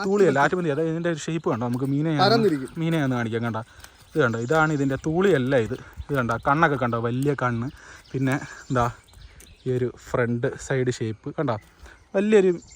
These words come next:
Speaker 1: വലിയൊരു സാധനമാണ് കേട്ടോ. അടിപൊളി, പൊളിച്ച്. ഇത്രയും സന്തോഷം എന്താണെന്ന് വെച്ച് കഴിഞ്ഞാൽ ഇത് ഭയങ്കര റെയർ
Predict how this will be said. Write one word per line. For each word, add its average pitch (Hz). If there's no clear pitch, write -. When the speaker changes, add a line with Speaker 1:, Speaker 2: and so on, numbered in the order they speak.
Speaker 1:
വലിയൊരു 226
സാധനമാണ് 143
കേട്ടോ. 120
അടിപൊളി, 123
പൊളിച്ച്. 151
ഇത്രയും 202
സന്തോഷം 208
എന്താണെന്ന് 202
വെച്ച് 185
കഴിഞ്ഞാൽ 175
ഇത് 165
ഭയങ്കര 160
റെയർ 147